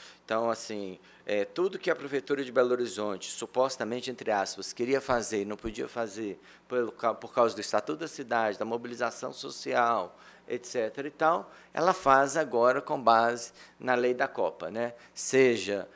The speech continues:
remoção de populações, é, de baixa renda, de uma série de lugares, seja doação de uma rua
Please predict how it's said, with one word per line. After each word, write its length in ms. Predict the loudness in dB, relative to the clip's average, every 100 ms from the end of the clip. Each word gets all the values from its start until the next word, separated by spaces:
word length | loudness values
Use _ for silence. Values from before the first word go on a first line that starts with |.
| -12
remoção 540 | -6 -4 -4 -6 -8
de 100 | -8
populações, 920 | -6 -2 4 4 2 -4 -6 -6 -14 -20 -20 -12
é, 220 | -2 -2 -2
de 100 | 0
baixa 380 | 0 0 -6
renda, 360 | -8 -6 -6 -6
de 100 | -4
uma 100 | -4
série 280 | -2 -4 -4
de 120 | -4
lugares, 640 | -4 2 4 4 0 -8 -16 -20 -20
seja 520 | -10 -2 -2 -2 -6
doação 580 | -2 2 2 2 -4 -6
de 100 | -4
uma 160 | 0 0
rua 460 | 0 -2 0 -2